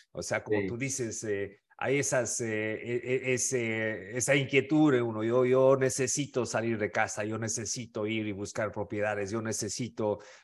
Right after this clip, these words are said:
Speaker 1: conversar con gente de negocios. O sea, está, está allí. ¿Va a cambiar eso en el futuro? No lo sé, a lo mejor no. Conozco
Speaker 2: <laughs>
Speaker 1: personas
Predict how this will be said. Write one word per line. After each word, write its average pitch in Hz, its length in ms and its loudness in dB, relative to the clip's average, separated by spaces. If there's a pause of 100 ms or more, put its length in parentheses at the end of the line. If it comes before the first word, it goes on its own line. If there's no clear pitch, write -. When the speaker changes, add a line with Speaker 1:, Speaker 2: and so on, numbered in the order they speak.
Speaker 1:
conversar 117 600 0
con 101 200 -4
gente 107 380 -4
de 101 160 0
negocios. 98 480 -2
O 95 60 -4
sea, 101 220 0
está, 107 680 0
está 107 280 -4
allí. 110 280 -2
¿Va 123 160 4
a 151 100 2
cambiar 127 480 4
eso 123 540 4
en 123 100 -2
el 117 100 -2
futuro? 135 600 2 (260)
No 110 340 4
lo 127 160 10
sé, 98 360 0
a 101 100 0
lo 104 140 4
mejor 123 300 4
no. 101 220 0
Conozco 131 400 2
Speaker 2:
<laughs> - 160 0
Speaker 1:
personas 120 680 2